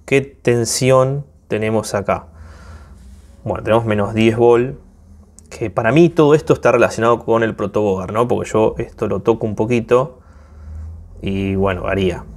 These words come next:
<laughs> Quince volt, o sea, dale. Tengo un problema con esta resistencia, claramente no le está gustando. Igual yo creo que esta resistencia se la podemos sacar, porque la, la de sensado corriente que nos dé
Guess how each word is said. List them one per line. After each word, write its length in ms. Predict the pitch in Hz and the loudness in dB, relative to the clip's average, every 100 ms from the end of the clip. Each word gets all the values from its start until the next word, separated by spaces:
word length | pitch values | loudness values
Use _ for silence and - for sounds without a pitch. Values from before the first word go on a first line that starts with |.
| - - | -18 -16
<laughs> 840 | - - - - - - 107 - - | -10 -4 -2 -2 -6 -4 -4 -4 -2
Quince 300 | 120 110 101 | 0 2 4
volt, 240 | 107 98 | 6 4
o 40 | 90 | 2
sea, 240 | 98 85 | -2 -2
dale. 320 | 95 98 82 - - - - - | -2 -4 -4 -12 -20 -20 -20 -8
Tengo 140 | 101 110 | -2 0
un 60 | |
problema 200 | 110 107 | 2 2
con 100 | 101 | 2
esta 140 | 98 110 | 0 0
resistencia, 560 | - - 101 95 - | -2 -2 -2 -2 -6
claramente 580 | - 95 95 95 95 95 | -4 -2 -2 -2 -4 -4
no 80 | 95 | -4
le 60 | |
está 160 | 90 98 | -2 -2
gustando. 540 | 92 - 98 90 85 - - - - - - | -2 0 -2 -2 -8 -14 -18 -16 -18 -20 0
Igual 320 | 120 190 262 - | 4 4 2 -2
yo 140 | - | 2
creo 160 | 175 139 | 4 4
que 60 | |
esta 120 | 147 139 | 2 0
resistencia 300 | 110 135 120 | 2 0 0
se 80 | |
la 60 | 98 | 2
podemos 220 | 113 107 | 2 2
sacar, 340 | 101 107 113 95 | 0 0 -2 -2
porque 180 | 95 | -4
la, 220 | 98 98 87 | -2 -4 -4
la 140 | 104 | -2
de 100 | 101 | -2
sensado 380 | 104 107 139 131 | -4 0 4 4
corriente 480 | 107 110 131 135 110 | 2 0 0 0 -2
que 80 | 98 | -2
nos 160 | 98 | -2
dé 260 | 113 117 | 0 0